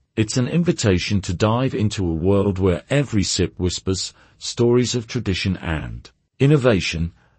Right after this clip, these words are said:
Let these moments linger as you plan your next excursion, inspired by the allure of Portugal's captivating coffee culture. May each cup be a chapter in your ongoing odyssey,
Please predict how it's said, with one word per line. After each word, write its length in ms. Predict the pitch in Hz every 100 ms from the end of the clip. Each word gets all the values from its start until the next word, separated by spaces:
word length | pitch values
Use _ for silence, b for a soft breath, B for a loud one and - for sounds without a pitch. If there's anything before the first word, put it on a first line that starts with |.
| -
Let 300 | 98 143 175
these 300 | 123 117 98
moments 480 | 110 120 113 101 113
linger 440 | 123 120 82 76 b b b
as 240 | 90 90 120
you 120 | 156
plan 340 | 127 131 139
your 180 | 123 120
next 340 | 107 110 -
excursion, 720 | 107 - - 113 87 - 60 55 _ _ -
inspired 640 | 131 - 151 156 147 135
by 200 | 92 76
the 180 | 67 80
allure 320 | 80 104 123
of 160 | 120 -
Portugal's 640 | 170 160 - 85 82 - b b b
captivating 760 | 127 135 - 101 78 73 90 95
coffee 380 | - 117 95 80
culture. 500 | 73 - - - - _ _ 107
May 220 | 117 147
each 440 | - 165 170 -
cup 260 | - 117 -
be 140 | 90
a 60 | 76
chapter 480 | - 123 - - 87
in 240 | - 139
your 260 | 135 107 95
ongoing 480 | 95 90 82 95
odyssey, 600 | - 90 73 - 62 53